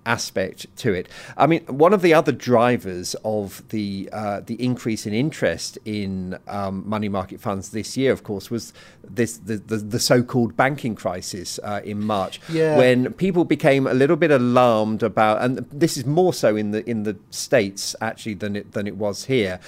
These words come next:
Speaker 1: but people with money on deposit became alarmed about whether they would j-, actually ha-, have protection for, for their, uh, money, because deposits on both sides of the Atlantic are,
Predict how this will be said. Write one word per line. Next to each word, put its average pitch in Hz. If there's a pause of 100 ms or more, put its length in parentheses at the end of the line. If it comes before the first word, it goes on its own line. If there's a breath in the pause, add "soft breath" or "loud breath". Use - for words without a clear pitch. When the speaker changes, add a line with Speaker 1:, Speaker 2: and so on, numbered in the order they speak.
(340 loud breath)
Speaker 1:
but -
people 175
with 120 (120)
money 123
on 104
deposit -
became 107 (140)
alarmed 117
about 104
whether 117
they 107
would 107
j-, -
actually 110
ha-, 117
have 107 (140)
protection 101
for, 98
for -
their, 95 (360 loud breath)
uh, 107
money, 110
because 101
deposits -
on 95
both 139
sides 92
of 101
the 98
Atlantic 98
are, 101